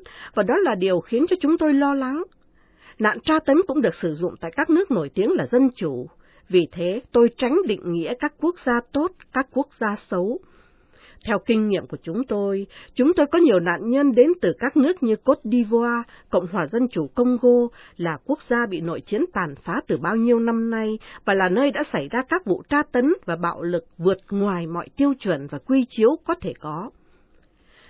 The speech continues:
Thế rồi cũng có các kinh nghiệm tột cùng của các nạn nhân đến từ các nước như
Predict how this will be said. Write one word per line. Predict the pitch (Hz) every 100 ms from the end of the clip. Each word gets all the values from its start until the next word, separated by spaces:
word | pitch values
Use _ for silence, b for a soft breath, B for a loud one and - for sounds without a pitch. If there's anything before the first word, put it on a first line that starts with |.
| b b
Thế | - 381
rồi | 240 202 202 196 190
cũng | 247 359 370
có | 254 254 311 359
các | 320 370 -
kinh | 302 285
nghiệm | 202 175
tột | - 185 - -
cùng | 185 170 156
của | 160
các | - 254 349
nạn | 214 156 202
nhân | 247 277 208
đến | 226 349
từ | 160 -
các | 220 -
nước | 269 359 262
như | 226